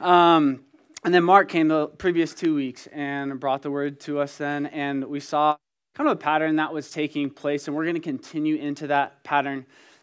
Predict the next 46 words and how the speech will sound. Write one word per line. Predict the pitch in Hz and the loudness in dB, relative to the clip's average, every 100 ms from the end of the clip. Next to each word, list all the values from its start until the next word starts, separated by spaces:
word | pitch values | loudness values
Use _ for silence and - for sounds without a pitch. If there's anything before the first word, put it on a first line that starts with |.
| - | -10
today. | 156 143 139 123 123 _ _ _ _ _ - | -6 -2 -2 -2 -8 _ _ _ _ _ -14
But | 160 156 | -10 -8
before | 156 - 220 220 175 | -8 -2 2 2 4
I | 170 | 2
get | 160 151 | 2 -2
into | 170 180 - 135 | -2 -4 -4 -6
that, | 127 - | -4 -4
last | 160 185 214 185 | 0 0 0 -4
weekend | 165 165 156 | -4 0 -2
I | 147 | 2
got | 160 | 2
to | 156 | 2
go | 151 | 0
to | 147 | -2
Pocatello | - 143 151 - 139 139 | -6 -8 -8 -4 -2 -2
and | 135 135 123 | -4 -10 -12
preach | - 143 - | -10 -10 -8
there. | 139 113 - _ _ _ _ - | -8 -8 -12 _ _ _ _ -4
And | 160 156 151 143 135 - - _ - | 0 0 0 -2 -4 -10 -20 _ -6
it | 175 190 | -4 0
was | 214 208 202 190 - _ _ _ 185 | 2 2 0 -4 -16 _ _ _ -14
just | 160 170 | -12 -10
a | 147 | -10
joy | 139 160 160 165 143 | -4 0 0 0 -2
and | 139 | -4
honor | 156 156 156 | 0 0 0
to | 151 143 135 | -2 -4 -4
hear | 151 156 | -4 -6
stories | - - 208 220 233 220 | -6 -6 0 2 0 0
that | 196 | 0
have | 165 | 0
been | 147 | -4
happening | 143 160 160 156 | 0 0 2 -2
in | 147 147 | -4 -4
Pocatello, | 147 139 131 143 143 135 | -6 -8 -4 0 2 0
people | 156 156 156 | -4 -6 -6
coming | 156 147 | -4 -2
to | 131 | -4
faith | - 139 135 | -4 -4 -4
in | 135 127 | -6 -8
Jesus, | 135 131 131 131 | -6 -6 -6 -6
and | 139 | -8
a | 135 | -8
community | 143 135 156 165 170 | -8 -4 -2 -2 -4
being | 127 147 143 | -4 -2 -2
built. | 117 139 175 180 | -2 -4 -4 -6